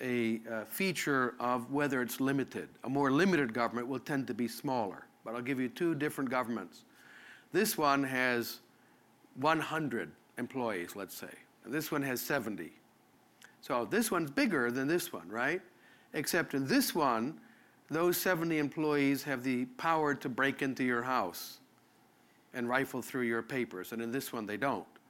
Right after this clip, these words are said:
They're policemen who protect you from robbers. Well, which one has more freedom?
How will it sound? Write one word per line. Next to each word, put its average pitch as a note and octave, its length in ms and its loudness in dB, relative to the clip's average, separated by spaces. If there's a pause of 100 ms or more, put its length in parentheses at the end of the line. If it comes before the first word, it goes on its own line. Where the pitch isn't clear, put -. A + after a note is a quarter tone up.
(380)
They're A#2 140 -2
policemen B2 640 -4
who A2+ 140 -6
protect A#2+ 500 -4
you A2 160 -2
from G2+ 400 -6
robbers. G#2 460 -6 (640)
Well, C3+ 140 -2
which F3+ 260 0
one D#3 120 0
has C#3+ 220 0
more C3+ 200 0
freedom? A#2+ 420 -2